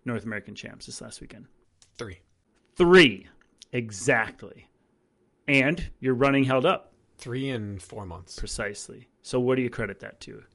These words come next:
Speaker 2: I mean, don't get me wrong. I can barely walk down a set of
Speaker 1: <laughs>
Speaker 2: stairs today, but it got me through the workout. It got me through the competition.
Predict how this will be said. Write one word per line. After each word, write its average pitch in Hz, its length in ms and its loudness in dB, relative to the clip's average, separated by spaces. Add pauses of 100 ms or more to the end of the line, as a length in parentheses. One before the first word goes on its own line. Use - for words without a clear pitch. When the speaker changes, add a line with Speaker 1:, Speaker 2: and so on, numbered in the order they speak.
Speaker 2:
I 135 80 -6
mean, 123 80 -8
don't 165 180 0
get 208 140 -4
me 180 100 -2
wrong. 135 380 -4 (800)
I 123 240 -6
can 143 220 -8
barely 127 360 -4
walk 101 420 -10
down 104 240 -8
a - 60 0
set 110 200 0
of - 80 -10
Speaker 1:
<laughs> - 100 -6
Speaker 2:
stairs 110 320 -6
today, - 320 -12 (640)
but 127 240 -4
it - 240 -8
got 123 300 -6
me 139 200 -6
through 117 500 -10
the 98 160 -12
workout. - 520 -14 (340)
It 107 100 -10
got 110 200 -6
me 117 120 -8
through - 220 -12
the 120 80 -8
competition. 92 640 -14